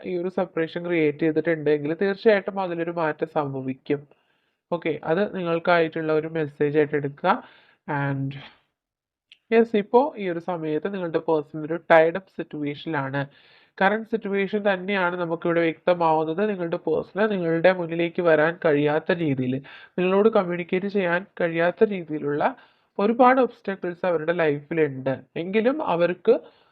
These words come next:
നിങ്ങളെക്കുറിച്ചുള്ള ചിന്തകൾ അവരുടെ, ആ, ഉള്ളിലുണ്ട് എന്ന് തന്നെയാണ് കാണുന്നത്. ഓക്കെ, അവരുടെ ഈ ഒരു സിറ്റുവേഷൻ അവർ നിങ്ങളിൽ നിന്നും ഹൈഡ് ചെയ്യുന്നുണ്ടാവാം. അവരുടെ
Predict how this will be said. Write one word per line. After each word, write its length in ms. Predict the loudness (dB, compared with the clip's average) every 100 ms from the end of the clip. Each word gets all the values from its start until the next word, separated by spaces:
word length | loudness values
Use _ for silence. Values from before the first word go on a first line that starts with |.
| -6
നിങ്ങളെക്കുറിച്ചുള്ള 800 | 0 6 6 6 2 0 -6 -6
ചിന്തകൾ 520 | -6 -4 -2 2 2 0 -2 _ -6
അവരുടെ, 340 | -4 0 0 0 -8 _ _ -10
ആ, 100 | -6 -4 -2 -4 -8 _ _
ഉള്ളിലുണ്ട് 560 | -4 -2 2 0 2 2
എന്ന് 160 | 2 4
തന്നെയാണ് 460 | 2 2 -2 -2
കാണുന്നത്. 560 | 0 -2 -2 -6 -4 -4
ഓക്കെ, 300 | -4 0 0 -2 -6 -20 -4 0
അവരുടെ 300 | 2 4 2
ഈ 200 | 2 0
ഒരു 200 | -2 -2
സിറ്റുവേഷൻ 640 | -4 -4 -4 -4 -2 0
അവർ 180 | 0 0
നിങ്ങളിൽ 300 | -2 -2 -2
നിന്നും 260 | -4 -6
ഹൈഡ് 340 | -4 0 0 0
ചെയ്യുന്നുണ്ടാവാം. 720 | -2 -2 -4 -2 0 0 -4
അവരുടെ 280 | -4 -4 -4